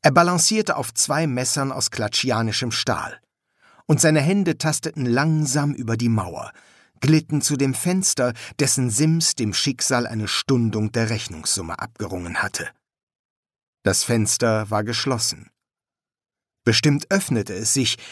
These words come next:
wenn Teppik ihm einen ordentlichen Stoß versetzte.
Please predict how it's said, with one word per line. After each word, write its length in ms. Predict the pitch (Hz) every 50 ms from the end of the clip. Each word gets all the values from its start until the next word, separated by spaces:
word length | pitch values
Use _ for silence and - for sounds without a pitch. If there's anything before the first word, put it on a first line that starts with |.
| - - -
wenn 220 | - 123 120 113
Teppik 360 | - 143 131 113 - 143 - -
ihm 200 | 127 123 123 127
einen 260 | - 123 117 120 117
ordentlichen 640 | - 135 135 123 120 120 113 117 120 113 139 131
Stoß 320 | - - - 196 185 - -
versetzte. 580 | - 85 78 80 82 - - - - 95 -